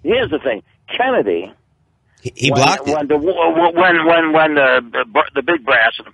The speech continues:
Speaker 1: Pentagon put this on Kennedy's desk, he couldn't believe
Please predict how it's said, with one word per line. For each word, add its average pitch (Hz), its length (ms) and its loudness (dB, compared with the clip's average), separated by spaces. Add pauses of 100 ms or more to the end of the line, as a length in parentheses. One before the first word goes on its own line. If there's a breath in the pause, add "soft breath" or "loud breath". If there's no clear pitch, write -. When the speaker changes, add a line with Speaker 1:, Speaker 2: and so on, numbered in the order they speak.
Speaker 1:
Pentagon 95 420 -2
put 165 200 -2
this 131 180 0
on 117 160 0
Kennedy's 107 460 -6 (100)
desk, 113 320 -4 (1120)
he 139 140 0
couldn't 160 460 0
believe 127 560 -2